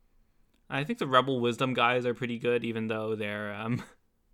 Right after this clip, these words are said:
<laughs> uh, they're a little bit, uh, they're a little bit dubious sometimes. Uh, in general, there's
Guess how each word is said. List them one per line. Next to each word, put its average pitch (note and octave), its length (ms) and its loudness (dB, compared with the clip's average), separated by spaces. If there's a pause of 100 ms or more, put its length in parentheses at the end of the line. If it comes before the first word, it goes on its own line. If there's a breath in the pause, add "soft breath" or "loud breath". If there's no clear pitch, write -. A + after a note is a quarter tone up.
<laughs> - 640 -20
uh, D#3+ 280 0
they're G3+ 600 2
a F#3+ 80 4
little B2+ 240 6
bit, A2 320 -4 (100)
uh, A#2 320 -6 (340 soft breath)
they're D3+ 140 0
a D3 80 2
little B2+ 180 6
bit A2 200 -2
dubious G#2 360 -8
sometimes. G#2 840 -12 (680)
Uh, C3 440 0 (1700 loud breath)
in F3+ 160 0
general, F#3+ 560 0 (720 soft breath)
there's F3+ 800 -2